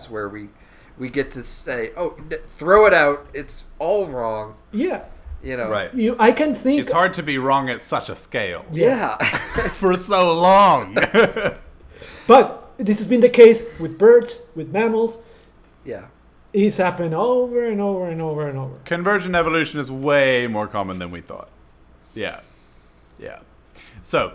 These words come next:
Speaker 3: the rest of the, the rest of the story is really important. What about the venoms? What about the different proteins? So, um, since that two thousand five paper, and in fact, I think even before that,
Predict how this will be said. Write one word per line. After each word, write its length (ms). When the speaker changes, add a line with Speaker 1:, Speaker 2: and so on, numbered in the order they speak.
Speaker 3:
the 100
rest 460
of 180
the, 300
the 120
rest 340
of 100
the 100
story 680
is 160
really 180
important. 520
What 360
about 380
the 80
venoms? 580
What 260
about 300
the 80
different 360
proteins? 640
So, 420
um, 440
since 760
that 260
two 120
thousand 340
five 360
paper, 480
and 160
in 80
fact, 240
I 80
think 200
even 260
before 480
that, 320